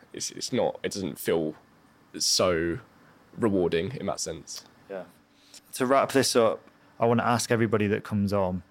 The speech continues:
Speaker 2: what's your one best tip for keeping a m-,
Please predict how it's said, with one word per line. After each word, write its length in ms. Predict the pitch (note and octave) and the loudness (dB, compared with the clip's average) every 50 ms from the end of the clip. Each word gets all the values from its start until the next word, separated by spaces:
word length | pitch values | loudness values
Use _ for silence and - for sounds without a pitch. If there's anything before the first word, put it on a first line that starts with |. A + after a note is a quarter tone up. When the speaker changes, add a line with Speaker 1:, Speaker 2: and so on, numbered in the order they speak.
| _ _ _ _ _ _ - | _ _ _ _ _ _ -2
Speaker 2:
what's 240 | A#2+ C3 A2+ - | 0 0 2 2
your 80 | C#3+ C3+ | 2 2
one 480 | A#2+ A#2 B2 B2 A#2+ A#2 A2+ A2 G#2 G2+ - _ _ _ _ _ - | 4 4 4 6 6 6 4 4 2 0 -4 _ _ _ _ _ 0
best 400 | A2+ G#2+ - - - - - - | 0 0 0 -2 -6 -10 -10 -6
tip 440 | - - G#2+ F2 B1+ - - _ - - _ _ _ _ _ _ - | -2 0 0 0 0 -4 -10 _ -20 -20 _ _ _ _ _ _ -8
for 100 | A#2 - | -8 -8
keeping 540 | - - - - A2+ G#2+ G#2+ - A2 G2 G2 | -8 -8 -4 -2 0 0 0 0 0 0 2
a 20 | G2 | 2
m-, 200 | G2 G2+ G2+ | 2 2 2